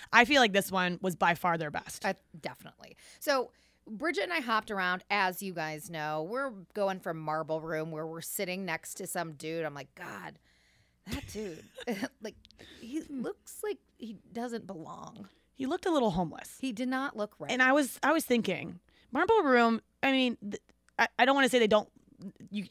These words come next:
Speaker 1: you have to be somebody to get in, but mind you, N B A All-Star Week, if you didn't have a reservation, like, a year in advance, you're not
Speaker 2: You,
Speaker 1: getting
Speaker 2: yeah.
Speaker 1: into Marble Room.
Speaker 2: You literally,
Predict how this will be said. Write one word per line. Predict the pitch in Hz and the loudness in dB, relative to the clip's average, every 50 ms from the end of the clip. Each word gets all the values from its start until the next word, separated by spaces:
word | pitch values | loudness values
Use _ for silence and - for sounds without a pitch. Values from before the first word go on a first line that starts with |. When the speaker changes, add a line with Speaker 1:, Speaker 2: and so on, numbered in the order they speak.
| - | -6
Speaker 1:
you | 202 202 | -2 2
have | 202 226 | 2 2
to | 196 | 2
be | 196 185 | 0 -4
somebody | - - 214 214 214 226 240 233 | 2 2 4 6 6 6 6 6
to | 208 202 | 2 4
get | 185 208 190 | 4 4 6
in, | 190 196 208 220 | 6 6 4 4
but | 190 214 202 180 - | 4 4 2 2 2
mind | 202 208 208 220 233 214 | 2 2 4 4 2 2
you, | 254 269 269 269 - | 2 2 0 0 0
N | - 220 | 0 0
B | 220 262 262 | 2 4 4
A | 233 208 | 6 6
All-Star | 190 185 196 - - 233 | 6 6 4 4 2 0
Week, | 226 233 226 - | 2 2 0 -2
if | 208 151 170 | -4 -2 0
you | 233 | 2
didn't | 294 381 359 247 | 2 2 2 2
have | 240 240 | 0 2
a | 214 | 4
reservation, | 190 190 196 190 185 175 170 175 - - 202 | 6 4 4 4 4 0 0 -2 -2 -2 -4
like, | 202 170 | -4 -4
a | - | -4
year | 175 180 185 180 190 | -6 -4 0 0 0
in | 196 | 0
advance, | 185 175 165 175 170 180 170 - - - - - - | 0 0 0 0 0 0 -2 -4 -10 -20 -20 -12 -4
you're | - 202 240 | 2 4 4
not | 269 247 | 4 6
Speaker 2:
You, | 233 | 6
Speaker 1:
getting | 220 220 214 214 | 4 4 4 4
Speaker 2:
yeah. | 202 | 2
Speaker 1:
into | 196 185 | 2 2
Marble | 185 185 175 165 160 | 2 2 0 0 -2
Room. | 151 135 - | -4 -2 2
Speaker 2:
You | 262 320 320 | 2 2 2
literally, | 277 269 262 240 330 330 349 381 415 415 427 440 | 2 -4 -4 -2 -2 0 0 2 2 2 2 2